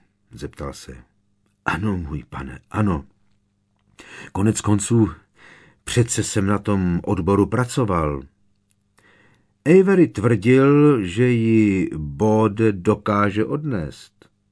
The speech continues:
Bode ji v žádném případě vzít nemohl, mistře. Bode určitě věděl, že něčeho takového není schopen. Proto také, o tom není pochyb, tak houževnatě vzdoroval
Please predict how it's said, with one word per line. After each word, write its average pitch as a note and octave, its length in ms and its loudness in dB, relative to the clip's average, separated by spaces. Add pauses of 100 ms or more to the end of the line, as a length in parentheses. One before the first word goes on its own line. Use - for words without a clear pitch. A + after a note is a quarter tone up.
(420)
Bode E2 520 -4
ji D#2+ 200 -4
v D2+ 80 -14
žádném D2 500 -6
případě D2 480 -12
vzít D2 320 -16
nemohl, G2+ 400 -4
mistře. D2 600 -14 (640)
Bode G#2+ 300 4
určitě B2+ 580 0
věděl, A#2 680 2
že G2+ 200 0
něčeho G#2 520 0
takového G2 560 -4
není F2 400 -2
schopen. D#2 640 -8 (680)
Proto A#2 320 0
také, A#2+ 540 2 (720)
o F#2 100 -10
tom D#2 160 -6
není D#2 240 -4
pochyb, G#2+ 440 -4 (720)
tak G2+ 220 -4
houževnatě G2+ 880 2
vzdoroval E2+ 920 0